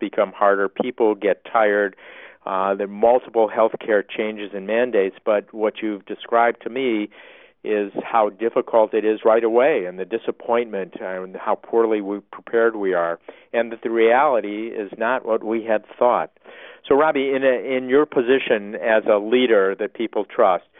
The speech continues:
you must have come across and addressed some truly unfortunate, if not devastating, cases. Can you, can you tell us about that?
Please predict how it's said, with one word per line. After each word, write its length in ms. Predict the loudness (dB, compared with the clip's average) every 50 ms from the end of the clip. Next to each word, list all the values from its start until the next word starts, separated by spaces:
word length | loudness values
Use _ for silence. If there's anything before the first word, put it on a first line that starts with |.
| -20 -20 -20 _ _ _ -10
you 120 | -6 -2
must 220 | 0 0 0 0 _
have 120 | -2 -2 -2 0
come 140 | -2 0 0
across 380 | -2 0 2 4 4 4 2 0 -4
and 100 | -8 -8
addressed 380 | -8 -4 0 0 0 0 -2 -4 _ _ _ _ _
some 280 | -6 -6 -6 -8 -10 -20 _ _ _ _ _ _ _ _ _ _ _ _ _ _ _ _ _ -14 -6
truly 320 | -2 0 2 2 2 2 2
unfortunate, 880 | 0 -4 -6 -10 -4 2 4 4 4 4 2 -2 -8 -8 -8 -6 -6 -6
if 140 | -8 -8 -8 -6
not 300 | -4 -4 -4 -4 -4 _
devastating, 840 | -2 -2 0 -2 -4 -6 _ -4 -4 -4 -4 -6 -10 -12 -14 -18 -20 _ _ _ _ _ -20 -20 -20 _ _ _ _ -2
cases. 420 | 0 0 0 0 -2 -6 -8 -8 -8 -10
Can 140 | -8 -6 -2
you, 240 | 0 0 0 -2 -4 _ _ _ _ _ _ -14
can 140 | -12 -8 -4
you 260 | 0 0 2 0 0 0
tell 180 | 2 2 4 4
us 60 | 2 2 2
about 220 | 2 2 2 2
that? 240 | 2 0 0 -2 -6